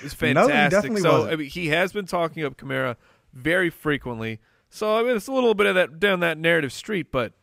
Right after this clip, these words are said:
Speaker 1: I, I don't mind it. I will allow it. I will allow it. Chris Meany, who you got?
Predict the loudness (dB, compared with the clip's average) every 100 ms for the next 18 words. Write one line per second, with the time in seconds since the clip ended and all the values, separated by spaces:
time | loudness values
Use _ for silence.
0 | -20 -20 -18 -18 _ _ -4 0 0 2
1 | 0 0 -4 -6 2 4 4 4 4 2
2 | 2 2 2 0 -14 -20 -20 _ _ _
3 | _ _ -8 -6 -4 -4 -6 -10 -16 _
4 | _ _ _ _ _ -2 0 0 0 0
5 | 0 0 -2